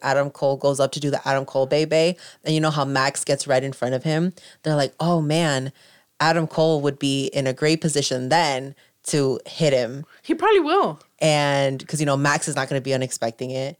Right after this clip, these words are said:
Speaker 2: Right.
Speaker 1: Uh, or not expecting
Speaker 2: Expecting
Speaker 1: it.
Speaker 2: it.
Speaker 1: Yeah. And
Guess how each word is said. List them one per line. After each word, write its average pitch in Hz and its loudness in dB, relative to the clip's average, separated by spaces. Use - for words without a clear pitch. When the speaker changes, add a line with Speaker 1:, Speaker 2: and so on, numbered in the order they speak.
Speaker 2:
Right. 220 0
Speaker 1:
Uh, 127 0
or 135 0
not 139 2
expecting 135 0
Speaker 2:
Expecting - 2
Speaker 1:
it. 143 4
Speaker 2:
it. 160 -12
Speaker 1:
Yeah. 135 4
And 139 2